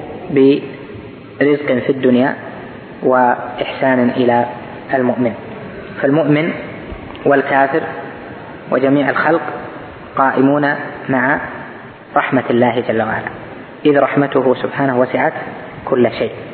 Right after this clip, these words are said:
ولهذا ذكر هذا الحديث بعد حديث الرحمة، لأن العدل مع الكافر في أنه يثاب على حسناته في الدنيا هذا من الرحمة به،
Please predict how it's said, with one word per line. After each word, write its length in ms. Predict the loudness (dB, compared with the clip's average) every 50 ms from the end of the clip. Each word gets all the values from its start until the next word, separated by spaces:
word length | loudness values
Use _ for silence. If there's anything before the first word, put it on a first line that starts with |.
| -14 -14 -14 -16 -16 -16 -16 -16 -8 -2 2
ولهذا 920 | 4 6 6 6 4 2 -2 -6 -2 0 2 2 4 4 4 4 4 2
ذكر 280 | 2 2 2 2 2
هذا 220 | 2 2 2 2 2
الحديث 420 | 2 2 2 4 6 6 6 4 0 -2 0
بعد 340 | 0 2 4 4 4 4 4 2 -2 -8 -10 -10 -12 -12 -10 -6 -4
حديث 380 | 0 0 2 4 4 2 2
الرحمة، 360 | 0 0 0 -2 -2 -4 -8 -8 -10 -12 -14 -14 -16 -16 -16 -12 -4 -2
لأن 260 | 2 4 4 6 4 4 2 0 0 0
العدل 400 | 0 2 2 2 4 4 4 4
مع 180 | 4 4 4
الكافر 500 | 2 2 2 2 2 2 4 2 2 2
في 200 | 2 0 0 2
أنه 400 | 4 4 4 4 4 4 4 4
يثاب 460 | 2 2 2 2 4 4 2 2 -2 -2 -6 -10 -10 -12 -10 -4 0
على 180 | 2 4 4 4
حسناته 580 | 2 0 0 2 2 2 2 2 2 2 2
في 60 | 2 2
الدنيا 420 | 2 4 4 4 4 4 2 0 -4 -8 -10 -12 -12 -12 -8 -4
هذا 140 | -2 0 2
من 120 | 2 2 2
الرحمة 360 | 2 0 0 0 0 -2 0 2
به، 140 | 2 0 0